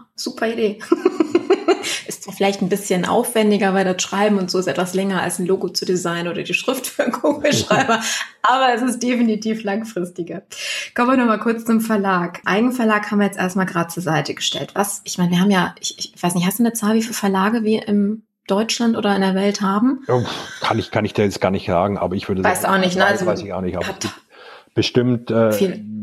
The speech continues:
Speaker 2: viele, äh, Verlage am Markt draußen. Und, ähm, ich, ich würde mal in Deutschland sagen, dass wir vielleicht so fünfzig, sechzig wirklich gute Verlage haben, ja, aber auch einen
Speaker 1: Mhm.
Speaker 2: Namen haben in der Größenordnung.
Speaker 1: Zu wem soll ich gehen?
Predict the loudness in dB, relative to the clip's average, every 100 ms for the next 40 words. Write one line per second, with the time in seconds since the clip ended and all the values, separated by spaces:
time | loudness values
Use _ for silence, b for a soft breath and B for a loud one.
0 | -8 -8 -10 -10 -12 -6 0 4 6 4
1 | 2 0 2 2 0 -4 -8 -10 -12 -10
2 | -2 2 2 4 2 2 2 2 0 0
3 | 2 4 2 -2 b b b -4 0 2
4 | 2 0 -2 -6 -2 0 -2 -4 -8 -2
5 | 0 2 2 4 2 2 2 2 0 0
6 | 2 0 2 -2 -2 -2 -2 -2 -4 -2
7 | -2 -2 -4 -6 -6 -4 -2 -2 -6 -6
8 | -6 -6 -6 2 2 4 0 -2 0 2
9 | 4 2 0 0 0 -2 -4 -10 -10 -10
10 | -12 -2 2 4 4 4 2 2 0 0
11 | 0 -2 -6 -10 -8 -6 -4 -4 -6 -12
12 | -14 -16 B B B B B _ _ _
13 | -8 -2 2 4 4 4 2 0 2 2
14 | 2 0